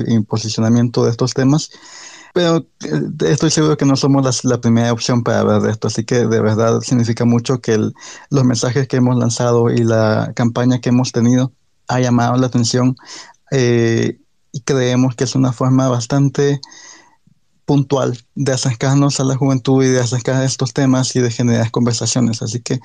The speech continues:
eso realmente me, me agrada muchísimo al ser ahorita presidente de Visibles, el que haya tenido esta recepción.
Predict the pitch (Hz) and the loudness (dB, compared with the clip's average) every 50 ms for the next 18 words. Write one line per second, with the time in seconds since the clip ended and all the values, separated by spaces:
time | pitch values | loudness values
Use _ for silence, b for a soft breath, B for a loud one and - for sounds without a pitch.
0 | B B B B B B B - 139 127 - - 135 131 131 127 123 123 120 120 | B B B B B B B -2 -2 -2 0 0 0 2 2 2 2 2 2 0
1 | 117 - 127 123 120 113 117 113 107 104 104 104 101 101 104 104 104 - _ - | 0 0 0 0 2 2 2 2 2 2 2 2 2 0 -2 -4 -6 -8 _ -20
2 | _ - - 120 113 107 104 104 104 110 113 - _ - 127 113 110 107 107 104 | _ -10 -6 -4 -2 0 0 0 0 0 -2 -4 _ -4 -2 0 0 0 0 0
3 | 101 104 113 117 117 120 131 135 127 123 117 - 139 - - 139 127 117 107 104 | 0 0 0 0 2 2 2 2 0 0 0 -2 -2 0 2 2 2 2 2 0
4 | 101 107 - _ _ _ - - - 113 113 - 117 113 113 113 117 117 - 123 | -2 -6 -12 _ _ _ -16 -8 -8 -6 -4 -2 -2 0 0 0 0 -2 -4 -6
5 | - 131 - - 117 113 110 - 127 127 123 117 - 127 123 123 135 - B B | -4 -4 -4 -2 -2 -2 -2 -2 -2 -2 -2 -2 -2 -2 -2 -2 -2 -6 B B
6 | B B B B B B B B B B - 143 135 - 143 131 127 123 127 123 | B B B B B B B B B B -4 -2 -2 0 -2 0 2 2 0 0
7 | 120 - 120 117 117 117 113 113 - 123 123 123 117 - 120 - - 117 113 113 | 0 2 2 2 2 2 0 0 0 0 0 0 0 -2 -4 -2 -2 0 0 0
8 | 110 | -2